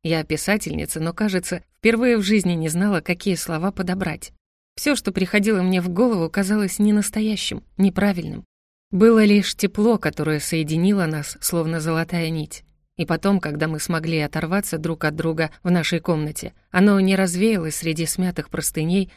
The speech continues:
а осталось с нами. Анарен обнимал меня, мягко водил кончиками пальцев по моему обнаженному плечу,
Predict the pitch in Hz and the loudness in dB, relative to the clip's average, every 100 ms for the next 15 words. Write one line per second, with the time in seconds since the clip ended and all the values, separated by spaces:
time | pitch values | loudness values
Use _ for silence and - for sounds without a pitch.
0 | _ - 151 - 160 160 156 - 180 156 | _ -4 -2 -2 -2 -2 -4 -2 -2 -2
1 | 147 - _ _ _ _ _ 196 214 202 | -8 -16 _ _ _ _ _ 4 8 8
2 | 208 208 185 180 190 190 233 202 151 151 | 6 4 2 4 6 6 4 2 -2 -4
3 | 156 - 185 196 - 175 160 165 180 170 | -8 -2 2 2 2 0 2 2 0 0
4 | 180 170 170 170 170 160 175 170 160 - | -2 0 -2 -2 -2 -2 -2 -2 -6 -6
5 | 170 170 165 165 160 160 165 165 165 160 | -2 0 0 0 -2 -2 -2 -2 -2 -2
6 | 156 160 160 - 196 | -4 -2 -4 0 -2